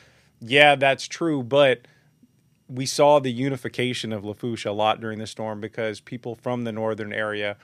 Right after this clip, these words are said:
were able to come down, a lot of businesses from the Thibodaux area, a lot of people like yourself coming down and, and feeding the crowd. So talk ab-, I guess talk about that experience from,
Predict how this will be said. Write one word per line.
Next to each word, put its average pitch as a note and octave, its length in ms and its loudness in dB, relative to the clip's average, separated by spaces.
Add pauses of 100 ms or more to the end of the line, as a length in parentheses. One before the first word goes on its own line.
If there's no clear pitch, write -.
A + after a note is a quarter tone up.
(140)
were A2+ 160 -2
able A#2 220 -2
to A2+ 80 -6
come A2 260 -8
down, G2+ 400 -2 (220)
a G#2 80 -2
lot A2+ 260 2
of A2 100 -6
businesses A2 640 -8
from A2+ 140 -10
the G#2+ 80 -8
Thibodaux G#2+ 400 -6
area, G#2+ 240 -2
a - 20 -2
lot A#2 220 2
of A#2 80 -2
people A#2 260 -6
like A2 220 -4
yourself A2 400 -4 (300)
coming A#2 280 -8
down A2+ 340 -2
and, G#2+ 160 -8
and G#2+ 220 -8
feeding A#2 400 -8
the A2+ 80 -10
crowd. A2+ 380 2 (320)
So C3 420 0 (380)
talk - 340 0
ab-, F3 140 -2 (240)
I C#3+ 60 -4
guess D#3 200 2
talk F#3+ 140 2
about E3 220 4
that C3 160 6
experience C3 480 -2
from, A#2+ 300 -6